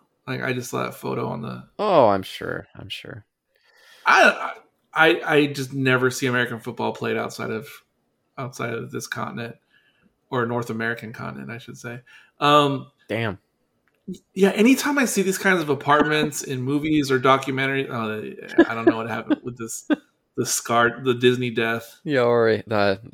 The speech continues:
Speaker 2: Die Hard. <laughs>
Speaker 1: Um, yeah, Die Hard. Oh, there's another comical one from back in the day.
Speaker 2: RoboCop. RoboCop's got a really funny one.
Speaker 1: Um, but anyway,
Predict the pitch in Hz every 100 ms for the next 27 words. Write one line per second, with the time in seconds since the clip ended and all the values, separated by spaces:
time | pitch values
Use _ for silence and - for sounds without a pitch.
0 | - 110 98 101 107 95 107 - - 160
1 | - _ _ _ _ _ _ _ _ _
2 | _ _ _ _ _ _ _ - 123 120
3 | 117 123 127 123 123 120 127 135 135 143
4 | 143 139 143 135 - 131 120 120 120 113
5 | 123 117 120 117 127 123 123 113 110 113
6 | - _ - 123 107 107 101 - 95 92
7 | - _ _ _ _ _ _ _ _ _
8 | _ _ _ _ 131 104 98 98 98 95
9 | - 95 90 92 - 92 90 90 104 117
10 | _ _ _ _ _ 156 156 147 156 208
11 | 185 139 113